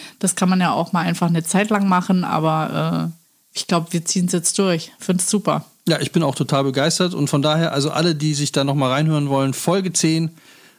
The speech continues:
Speaker 1: Du
Speaker 2: Du
Speaker 1: bist,
Speaker 2: bist,
Speaker 1: was
Speaker 2: wen
Speaker 1: du
Speaker 2: du,
Speaker 1: isst.
Speaker 2: wen du, <laughs> du bist, wen du isst, weil ich hab ja damals beschlossen, nur noch Veganer zu essen.
Speaker 1: Ja.
Speaker 2: Jetzt weiß ich ja, wie super gesund die <laughs> sind.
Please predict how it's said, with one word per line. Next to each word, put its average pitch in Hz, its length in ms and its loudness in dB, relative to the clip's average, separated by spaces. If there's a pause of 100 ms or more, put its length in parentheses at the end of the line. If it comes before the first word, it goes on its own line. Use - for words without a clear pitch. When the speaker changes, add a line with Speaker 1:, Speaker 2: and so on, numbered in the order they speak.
(440)
Speaker 1:
Du 185 100 2
Speaker 2:
Du 185 80 0
Speaker 1:
bist, 196 200 0
Speaker 2:
bist, - 100 -10
Speaker 1:
was 170 160 0
Speaker 2:
wen 131 120 0
Speaker 1:
du 139 120 2
Speaker 2:
du, - 60 -6
Speaker 1:
isst. 185 200 -2
Speaker 2:
wen 156 200 0
du, 285 100 -2
<laughs> - 0 -
du - 580 -4
bist, 196 260 0
wen 156 220 2
du 160 60 0
isst, 160 320 0
weil 127 180 0
ich 175 80 -2
hab 160 140 -2
ja 151 40 2
damals 147 300 -2
beschlossen, 156 380 -2
nur 156 80 0
noch 143 120 -2
Veganer 135 360 0
zu - 120 -4
essen. 107 280 -4 (240)
Speaker 1:
Ja. - 80 0
Speaker 2:
Jetzt 156 180 0
weiß 175 220 0
ich - 80 -2
ja, 151 120 2
wie 147 100 0
super 170 280 0
gesund 151 400 0
die 185 40 2
<laughs> - 20 6
sind. 180 320 0